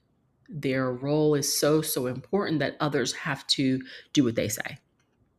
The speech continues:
even if they have mistreated their children or others in the family. And sometimes religious beliefs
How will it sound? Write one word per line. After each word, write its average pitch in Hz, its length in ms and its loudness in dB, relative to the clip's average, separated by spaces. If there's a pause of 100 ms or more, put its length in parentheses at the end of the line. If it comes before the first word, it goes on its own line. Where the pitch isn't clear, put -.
(1300)
even 285 340 12
if - 580 2 (500)
they 147 180 6
have 143 380 -4
mistreated 196 920 2 (440)
their 185 180 4
children 180 800 0 (280)
or 139 200 -4
others 135 420 0
in 127 260 -6
the 120 80 -6
family. 117 680 -6 (1080)
And 233 180 2
sometimes 214 680 -2
religious 170 440 2
beliefs - 880 -6